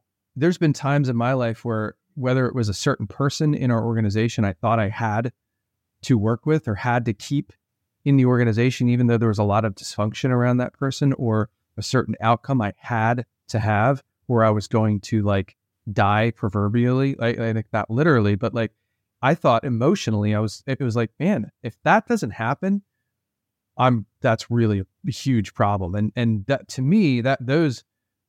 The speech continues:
those should have been road signs or big signs saying, "Hey, dude, that's not healthy. You're looking for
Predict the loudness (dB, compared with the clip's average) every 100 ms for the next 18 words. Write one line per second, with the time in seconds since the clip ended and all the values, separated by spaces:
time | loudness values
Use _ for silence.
0 | _ 2 2 0 -2 2 2 0 0 2
1 | 2 0 -2 -2 0 -2 -6 -8 -8 -8
2 | -12 -18 _ _ _ _ _ -4 0 0
3 | 0 0 2 0 0 0 0 0 0 -2
4 | -4 -10 _ _ _ -2 0 0 0 0
5 | 0 0 0 0 -2 0 0 0 -2 -2
6 | -2 0 0 2 0